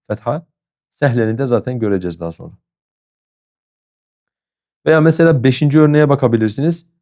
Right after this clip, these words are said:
Ma ta'rifunel İslame. İslam'ı bilmiyorsunuz.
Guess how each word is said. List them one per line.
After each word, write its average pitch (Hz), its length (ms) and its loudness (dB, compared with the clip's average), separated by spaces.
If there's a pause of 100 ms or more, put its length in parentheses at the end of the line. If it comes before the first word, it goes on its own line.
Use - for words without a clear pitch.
(140)
Ma 160 380 2
ta'rifunel 156 800 0
İslame. 127 680 -4 (300)
İslam'ı 131 600 0
bilmiyorsunuz. 117 760 0